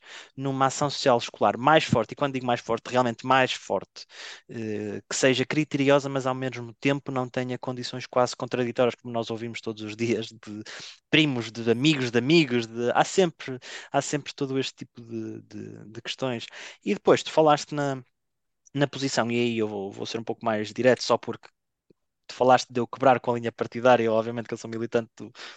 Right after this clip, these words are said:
Partido Socialista e sou militante da Juventude Socialista por arrasto. Ah, a questão do acabou a propina, acho, eh, essa mensagem que foi passada é, é, sinceramente, é,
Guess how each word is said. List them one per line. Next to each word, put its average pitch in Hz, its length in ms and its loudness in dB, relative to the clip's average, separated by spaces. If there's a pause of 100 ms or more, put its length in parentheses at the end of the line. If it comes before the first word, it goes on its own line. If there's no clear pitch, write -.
(120)
Partido 123 240 0
Socialista 131 420 0
e 123 40 -6
sou 123 120 -6
militante 123 340 -4
da 123 60 -2
Juventude 120 360 -8
Socialista 120 420 -2
por 113 160 -4
arrasto. 127 400 2 (440)
Ah, 127 800 2 (140)
a 196 40 4
questão - 340 2
do 147 120 2
acabou 139 340 2
a 123 40 2
propina, 104 600 -10 (540)
acho, 190 1000 0
eh, - 480 -4
essa 170 200 0
mensagem 143 480 0
que - 60 -20
foi 117 100 -6
passada 120 500 -2 (140)
é, 156 300 0 (800)
é, 156 1600 -2
sinceramente, 151 720 -2
é, 165 300 -8